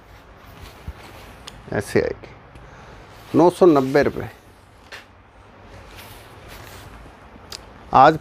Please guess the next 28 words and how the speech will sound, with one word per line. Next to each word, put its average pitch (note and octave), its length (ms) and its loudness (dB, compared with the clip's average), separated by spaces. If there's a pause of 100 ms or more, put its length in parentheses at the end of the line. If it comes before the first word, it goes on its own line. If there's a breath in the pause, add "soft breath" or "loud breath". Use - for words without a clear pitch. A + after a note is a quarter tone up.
प्रिंट G#3 260 4
से G#3+ 240 0
कुछ - 340 -6
हटके G3+ 460 2
आइटम E3 500 2 (120)
वीडियो C#3+ 340 0
बना C#3+ 280 2
रहे F3 160 4
हैं, G#3 120 0 (520)
borderless F3+ 720 4
के - 120 -2
अंदर G#2 280 -2 (260)
साड़ियाँ, G2+ 360 -6 (220)
fancy F3 400 2
look B2 180 -2 (100)
के G#2+ 60 -2
अंदर। - 240 -8 (3750)
ये F#3+ 120 4
color F3+ 300 4
भी E3 140 2
बहुत C#3 320 0
शानदार G#2+ 460 -4
है - 60 -6
भाई, - 220 -18 (1700)
coffee G3 320 2
color D#3 300 0
के B2 100 -6
अंदर, G2+ 240 -6